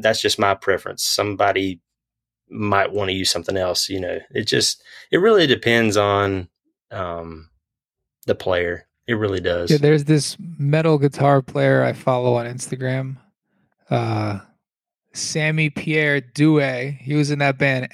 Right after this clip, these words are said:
Speaker 2: Acid Bath, and he's in Goatwhore. Anyway, he just <laughs> came out with his own picks, and they're, like, these fat,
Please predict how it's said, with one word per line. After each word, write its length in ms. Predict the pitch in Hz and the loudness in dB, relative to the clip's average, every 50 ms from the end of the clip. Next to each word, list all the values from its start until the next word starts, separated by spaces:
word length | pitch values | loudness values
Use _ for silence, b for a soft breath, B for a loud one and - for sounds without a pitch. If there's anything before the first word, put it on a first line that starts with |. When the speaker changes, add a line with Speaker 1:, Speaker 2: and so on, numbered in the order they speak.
| - - | -8 -6
Speaker 2:
Acid 440 | 143 139 143 - - 170 160 147 | -4 -2 -2 -2 -2 -4 -4 0
Bath, 420 | 156 156 156 160 160 156 151 - - | 2 2 2 2 0 -2 -4 -4 -4
and 100 | 135 135 | -6 -4
he's 160 | 135 127 127 | -4 -4 -6
in 240 | 131 123 117 123 - - | -6 -8 -8 -12 -4 0
Goatwhore. 680 | 139 131 135 143 143 139 147 156 160 165 160 151 147 - - | 2 4 4 4 4 4 4 6 6 4 2 0 -2 -4 -4
Anyway, 420 | 165 175 185 175 151 143 135 131 | -2 0 0 0 -2 -2 -4 -2
he 100 | 151 156 | -4 -2
just 180 | 156 190 156 - | 0 0 -2 0
<laughs> 20 | |
came 240 | - - 202 180 175 | 2 2 2 2 2
out 220 | - 226 190 185 | 2 0 0 0
with 100 | 175 175 165 | 0 0 2
his 140 | 160 147 165 | 2 4 4
own 220 | 160 160 156 147 | 2 2 2 0
picks, 340 | - 170 175 160 - - - | 2 2 2 0 0 -2 -2
and 140 | 147 139 147 | 0 2 2
they're, 260 | 151 151 156 156 151 | 2 2 2 2 2
like, 180 | 151 147 135 | 0 -2 -2
these 240 | - 139 127 123 123 - | -4 -6 -6 -6 -8 -14
fat, 560 | - - - - 170 151 151 156 156 - | -18 -18 -8 -2 0 2 4 4 2 0